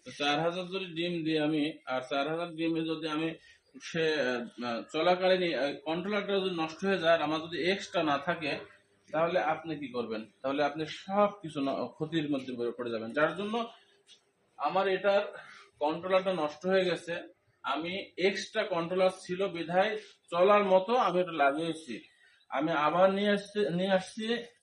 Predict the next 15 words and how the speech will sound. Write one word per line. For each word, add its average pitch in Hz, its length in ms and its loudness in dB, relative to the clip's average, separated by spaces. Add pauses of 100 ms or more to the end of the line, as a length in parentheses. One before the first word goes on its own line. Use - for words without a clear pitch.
(260)
আহ, 135 380 2 (260)
যেহেতু 180 280 -2
এটা, 202 220 2
আহ, 139 440 0
এক্সএম 175 380 -2
আঠারো 165 360 0
ডি 190 220 0
কন্ট্রোলার 170 440 0
ব্যবহার 143 280 4
করি, 165 380 -4 (960)
এখন 196 400 -6
লাগানো 165 440 4
আছে 185 200 2
এক্সএম 202 600 -2 (220)
আঠারো 139 520 2